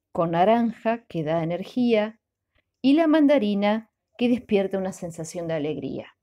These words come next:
Eh, también el enebro y la mejorana con lavanda en masajes descontracturantes. Además,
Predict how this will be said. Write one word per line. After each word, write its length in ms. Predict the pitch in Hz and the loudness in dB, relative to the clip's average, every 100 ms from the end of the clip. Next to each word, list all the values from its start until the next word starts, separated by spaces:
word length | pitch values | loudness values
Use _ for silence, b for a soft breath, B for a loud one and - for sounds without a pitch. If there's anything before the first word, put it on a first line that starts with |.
| _ _ _ _ _ _ _ _ _ _ _ _ _ _ _ _ _ _ _ _ _ _ | _ _ _ _ _ _ _ _ _ _ _ _ _ _ _ _ _ _ _ _ _ _
Eh, 580 | - 175 175 175 170 170 | 0 2 4 4 2 0
también 400 | - 185 190 220 | 0 2 4 4
el 140 | 226 214 | 6 4
enebro 680 | 190 214 262 262 294 302 - | 4 4 2 4 4 4 2
y 60 | |
la 160 | 202 180 | 2 2
mejorana 720 | 185 - 185 190 220 233 214 | 0 -2 2 4 4 2 -2
con 180 | - 165 | -2 0
lavanda 720 | 175 180 214 233 240 294 330 _ _ - | 2 4 4 2 2 0 0 _ _ -4
en 440 | 196 220 247 247 | 0 2 0 0
masajes 960 | 196 190 196 - 214 220 233 247 247 - | -4 -4 -2 0 0 2 0 0 -2 -14
descontracturantes. 1500 | 190 240 262 285 254 220 220 - 190 160 139 139 - - - _ _ _ _ _ _ _ _ _ _ _ _ _ _ _ _ _ _ _ b b b b b | -2 -2 0 -2 0 -2 -4 -6 -2 0 -2 -8 -14 -20 -20 _ _ _ _ _ _ _ _ _ _ _ _ _ _ _ _ _ _ _ b b b b b
Además, 840 | 254 302 254 190 190 196 - - | 0 2 0 0 -2 -4 -8 -20